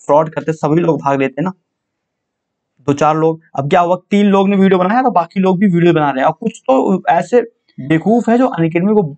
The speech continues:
मतलब बदनाम करने के चक्कर में वो, वो अनअकैडमी पढ़ाया भी नहीं है उन्होंने, ठीक है। अनअकैडमी पढ़ाया नहीं, उन्होंने लिख देते हैं, "अनअकैडमी ने मेरे साथ फ्रॉड किया।" क्यों किया? क्यों ऐसे लिख दिया? क्योंकि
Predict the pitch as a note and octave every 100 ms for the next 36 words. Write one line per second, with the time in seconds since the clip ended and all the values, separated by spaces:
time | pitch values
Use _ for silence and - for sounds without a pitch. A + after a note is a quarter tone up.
0 | D3+ D3+ F#3 D#3 - - - D#3+ D3+ D3
1 | D3+ - - - C#3 D#3 D3 D#3+ - _
2 | _ D#3+ E3 - D#3 D#3 F#3 G#3 - -
3 | C#3 D#3+ D3 C3 B2 B2 A#2+ B2 _ _
4 | - D#3+ D3 A#2 _ _ _ _ - C3
5 | C#3 D#3 F#3+ D3 D#3 G#3 G#3+ F3+ E3+ C#3+
6 | D3 D3+ D#3 D3+ D3+ D3+ E3 D3+ D3 D#3+
7 | - D3 B2+ A#2+ - A2+ _ _ - G3
8 | F#3+ A3+ A3 - _ _ _ - A#3 A3+
9 | A#3 A#3 B3 B3+ G#3